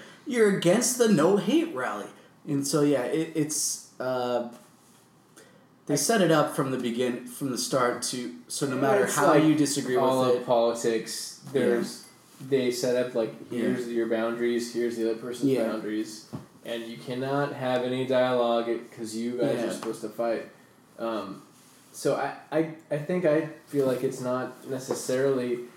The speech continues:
Speaker 2: like, going and trying to, like, not just going just to say, for the sake of going, but if you know somebody that's there, and it's an opportunity to go and talk to them,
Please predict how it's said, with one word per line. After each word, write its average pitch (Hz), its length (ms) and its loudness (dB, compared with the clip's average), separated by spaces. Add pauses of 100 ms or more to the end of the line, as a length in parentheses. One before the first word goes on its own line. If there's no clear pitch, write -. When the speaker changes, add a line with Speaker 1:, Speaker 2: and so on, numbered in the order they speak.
(220)
Speaker 2:
like, 131 320 -4
going 147 680 4 (160)
and 123 520 -6 (180)
trying 131 580 -6 (760)
to, 123 480 -4 (800)
like, 131 140 -14 (640)
not 208 160 0
just 147 220 -4
going 131 460 0
just 113 200 -10
to 117 80 -12
say, - 200 -6 (140)
for - 140 -10
the 110 80 -6
sake 110 220 -8
of 85 60 -20
going, 117 280 -6
but 101 80 -10
if 104 100 -12
you 120 100 -8
know 123 220 -4
somebody 117 300 -8
that's 101 220 -6
there, 98 440 -8 (680)
and 107 180 -6
it's 101 180 -10
an 117 80 -4
opportunity 113 580 -6
to 104 60 -12
go 113 500 -2 (140)
and 95 580 -10 (240)
talk 113 280 -6
to 123 60 -12
them, 113 500 -6